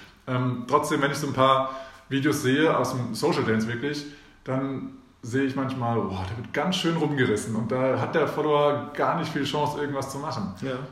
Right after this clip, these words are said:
Speaker 1: Aber ich muss mal reinschauen. Es
Speaker 2: Ja.
Speaker 1: gibt mit, mit Sicherheit noch einige Filme, die ich entweder nicht genau angeschaut habe oder die ich noch gar nicht kenne.
Speaker 2: Ja, aber also, äh, ich, ich ge-, gehe da konform mit dir. Also es gibt viele, wo da eher,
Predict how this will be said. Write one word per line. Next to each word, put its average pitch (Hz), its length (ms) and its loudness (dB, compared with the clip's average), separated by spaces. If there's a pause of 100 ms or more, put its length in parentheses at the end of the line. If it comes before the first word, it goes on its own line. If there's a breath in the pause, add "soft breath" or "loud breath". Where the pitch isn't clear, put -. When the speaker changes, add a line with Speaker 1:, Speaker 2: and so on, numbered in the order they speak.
Speaker 1:
Aber 170 380 6
ich 180 100 -4
muss 170 140 -2
mal 185 100 2
reinschauen. 143 320 2
Es 110 60 0
Speaker 2:
Ja. 160 80 2
Speaker 1:
gibt 156 500 -6
mit, 165 320 -6
mit 151 100 -6
Sicherheit 180 220 2
noch - 100 -4
einige 160 280 0
Filme, 160 400 2 (100)
die 147 60 0
ich 135 100 2
entweder 139 240 4
nicht 127 160 -2
genau 120 200 0
angeschaut 190 460 4
habe 180 360 4
oder 147 420 4
die 135 60 0
ich 131 100 -2
noch 123 80 -4
gar 123 80 -4
nicht 127 100 -8
kenne. 107 200 -4 (100)
Speaker 2:
Ja, 160 220 2
aber 123 180 6 (240)
also, 123 200 6
äh, - 20 6 (400)
ich, - 260 -2
ich 120 260 -6
ge-, 110 140 -2
gehe 117 160 0
da 127 120 2
konform 104 420 -2
mit 95 100 -2
dir. 120 140 -2
Also 95 180 0
es 92 120 -2
gibt 113 140 -4
viele, 127 360 0
wo 107 100 -2
da 95 220 -2
eher, 92 180 -4